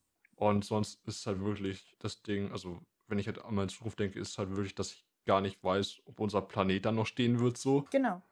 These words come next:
Speaker 2: das ist weird.
Speaker 1: So.
Speaker 2: Das ist wirklich weird.
Speaker 1: Das ist
Speaker 2: Weil
Speaker 1: super
Speaker 2: wenn du
Speaker 1: weird.
Speaker 2: sogar in Deutschland, wo wir ja ultra privilegiert sind,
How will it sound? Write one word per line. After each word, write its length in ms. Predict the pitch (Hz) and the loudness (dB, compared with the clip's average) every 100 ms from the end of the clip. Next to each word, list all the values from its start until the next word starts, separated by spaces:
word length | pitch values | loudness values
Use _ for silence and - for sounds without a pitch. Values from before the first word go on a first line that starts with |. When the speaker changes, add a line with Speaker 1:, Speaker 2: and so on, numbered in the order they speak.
| _ | _
Speaker 2:
das 220 | 214 208 | -6 -4
ist 140 | 220 - | -6 -4
weird. 420 | 208 220 214 208 - | 0 2 4 2 -2
Speaker 1:
So. 420 | 127 117 117 113 117 | -6 2 4 4 2
Speaker 2:
Das 180 | 214 - | -4 -6
ist 120 | 208 | -4
wirklich 280 | 220 214 - | -6 -6 -4
weird. 500 | 214 208 196 190 - _ | -2 0 0 -2 -6 _
Speaker 1:
Das 160 | 120 110 | 0 0
ist 80 | - | 6
Speaker 2:
Weil 120 | 220 | 8
Speaker 1:
super 100 | 226 | 8
Speaker 2:
wenn 60 | 240 | 8
du 60 | 240 | 6
Speaker 1:
weird. 80 | 226 | 6
Speaker 2:
sogar 320 | 233 240 233 | 8 10 8
in 100 | 233 | 6
Deutschland, 600 | 214 226 - 220 220 240 - _ - | 4 2 2 -2 -2 -4 -10 _ -8
wo 160 | 220 214 | -2 6
wir 80 | 220 | 8
ja 280 | 214 208 - _ _ | 8 6 2 _ _
ultra 580 | 262 262 269 262 - 196 | 6 8 6 2 0 -2
privilegiert 720 | - 214 196 196 190 202 190 | -2 -4 -2 -2 0 -2 -2
sind, 360 | - 214 240 | -4 -4 -6